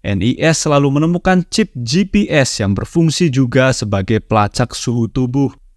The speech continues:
Kesimpulannya, jika para agen ini mati, chip ini pun berhenti berfungsi.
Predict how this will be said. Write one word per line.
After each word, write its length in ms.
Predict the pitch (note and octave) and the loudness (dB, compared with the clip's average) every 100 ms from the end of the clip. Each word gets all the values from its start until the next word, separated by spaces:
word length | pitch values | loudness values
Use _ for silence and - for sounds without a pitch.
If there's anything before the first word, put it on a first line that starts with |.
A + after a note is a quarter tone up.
| _ | _
Kesimpulannya, 880 | - - C3 B2+ A#2 G#2 A#2+ D3 E3+ | -6 -2 -2 2 2 2 2 2 2
jika 320 | C#3+ F3+ G#3+ | 0 0 0
para 340 | G3 G3 G3 E3+ | 2 2 2 2
agen 320 | D#3+ B2+ C#3 | 0 2 0
ini 180 | C#3 B2+ | 2 2
mati, 640 | C3 F#3 F#3+ - A2 B2 - - - | 4 2 2 0 2 0 -4 -14 -4
chip 160 | C3 A2+ | -2 2
ini 300 | G#2+ G#2+ - | 2 2 2
pun 240 | D3 B2 | 2 4
berhenti 400 | A2 G2+ D3 D#3 | 2 2 4 4
berfungsi. 880 | C3+ A#2+ - E3 D#3 - C3+ G#2+ | 4 0 0 0 0 2 2 2